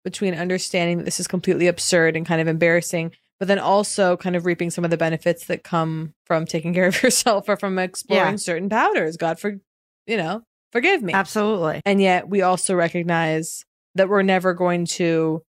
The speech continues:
Speaker 1: I'm not a monk. I'll never be a monk. I want
Speaker 2: Yeah.
Speaker 1: a spaghetti dinner and two martinis now.
Speaker 2: Yes.
Speaker 1: However,
Speaker 2: Yes.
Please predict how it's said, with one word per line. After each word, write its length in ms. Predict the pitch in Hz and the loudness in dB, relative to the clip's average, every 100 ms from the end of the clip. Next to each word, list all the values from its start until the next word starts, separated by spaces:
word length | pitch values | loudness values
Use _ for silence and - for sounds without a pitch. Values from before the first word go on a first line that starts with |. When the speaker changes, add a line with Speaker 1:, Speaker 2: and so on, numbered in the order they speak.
| _ - | _ 0
Speaker 1:
I'm 100 | 233 | 2
not 160 | 254 240 | 4 4
a 40 | |
monk. 400 | 196 175 165 - | 2 0 -2 -4
I'll 80 | 180 | -2
never 240 | 175 165 | 0 -2
be 200 | 156 170 | -2 -2
a 80 | 156 | -4
monk. 280 | 156 78 180 _ _ | -6 -10 -14 _ _
I 100 | 190 | 0
want 300 | 185 180 180 | 2 2 2
Speaker 2:
Yeah. 160 | 160 139 | -2 -2
Speaker 1:
a 60 | |
spaghetti 420 | - - 180 175 170 | -6 -2 2 2 2
dinner 360 | 175 165 165 | 2 0 -2
and 140 | 160 160 | -2 -2
two 160 | 185 | -2
martinis 640 | 170 160 - 170 160 156 | 0 -2 -2 -2 0 -2
now. 540 | 156 160 160 87 85 65 | 0 2 2 0 -2 0
Speaker 2:
Yes. 480 | 185 160 - - - | 0 0 -4 -14 -6
Speaker 1:
However, 440 | 208 208 208 175 165 | 2 4 4 0 -4
Speaker 2:
Yes. 140 | 180 | -6